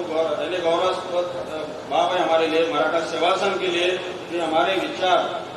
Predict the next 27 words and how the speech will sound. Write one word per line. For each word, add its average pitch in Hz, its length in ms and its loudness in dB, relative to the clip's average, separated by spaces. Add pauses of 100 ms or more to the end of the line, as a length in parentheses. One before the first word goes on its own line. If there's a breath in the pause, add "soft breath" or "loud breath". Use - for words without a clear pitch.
(240)
या 143 60 -2
तो 175 140 -4
संगठन 185 520 0
समझ 175 380 -2
रहे, 170 140 0
समझ, 170 420 -4 (460)
समझ 190 340 2
में 196 360 -2 (180)
ठीक 180 160 -2
है, 190 180 2
लेकिन 175 360 -2
यहाँ 175 380 -2 (680)
कृति 208 260 0
में 220 80 2
आ 202 100 4
गए, - 200 -4 (480)
विचार 196 360 -2
शक्ति 202 380 -4
तो 208 60 -6
ठीक 196 180 -4
है, 196 100 -4
लेकिन 196 180 -2
कृति 196 320 -6
शक्ति 202 280 -4
में 208 120 -2
आ 196 120 2
गई। 165 140 -2